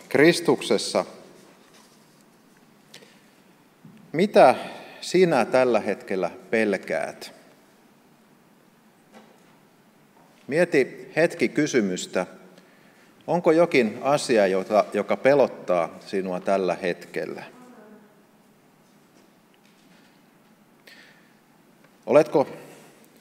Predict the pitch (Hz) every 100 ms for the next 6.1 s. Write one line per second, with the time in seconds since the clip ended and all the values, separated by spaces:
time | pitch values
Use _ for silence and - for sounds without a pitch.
0 | _ - 135 185 151 120 - - - -
1 | 110 143 160 131 107 101 104 101 95 107
2 | 107 98 87 85 85 - - - - _
3 | _ _ _ _ _ _ _ _ _ _
4 | _ _ _ _ _ - 110 120 - 131
5 | 131 120 107 101 98 - - 147 143 110